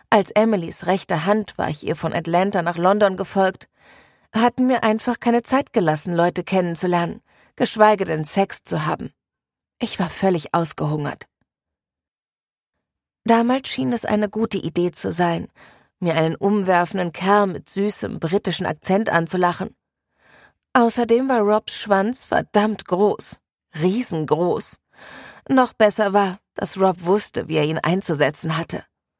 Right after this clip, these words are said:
Allerdings hielten meine postorgastischen Glücksgefühle nicht lange an. Bei unserem Treffen später am Nachmittag teilte Emily mir mit, dass ich fortan mit Prince Robert zusammenarbeiten würde.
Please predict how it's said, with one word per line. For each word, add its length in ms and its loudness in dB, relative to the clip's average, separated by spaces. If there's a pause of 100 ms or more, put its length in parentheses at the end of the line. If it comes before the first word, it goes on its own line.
(1200)
Allerdings 540 2
hielten 380 -2
meine 240 2
postorgastischen 1120 -2
Glücksgefühle 760 0
nicht 220 -2
lange 300 2
an. 220 -2 (1000)
Bei 180 4
unserem 380 0
Treffen 360 -2
später 480 0
am 140 -2
Nachmittag 760 0
teilte 380 -2
Emily 340 2
mir 160 0
mit, 260 0 (420)
dass 160 -2
ich 140 -2
fortan 540 2
mit 160 -4
Prince 440 -2
Robert 300 2
zusammenarbeiten 840 0
würde. 320 -4